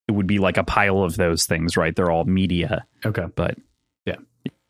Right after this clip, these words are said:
Speaker 2: Anyway, <laughs> I think it's probably high time to dig that out from the basement and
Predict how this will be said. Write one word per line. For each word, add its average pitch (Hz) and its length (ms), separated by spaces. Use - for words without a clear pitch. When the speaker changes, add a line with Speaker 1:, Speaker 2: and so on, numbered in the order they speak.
Speaker 2:
Anyway, 127 300
<laughs> - 40
I 131 1400
think 180 200
it's 151 100
probably 104 680
high 107 260
time 92 300
to 87 220
dig 101 260
that 98 120
out 92 220
from 107 120
the 95 80
basement 90 580
and 98 260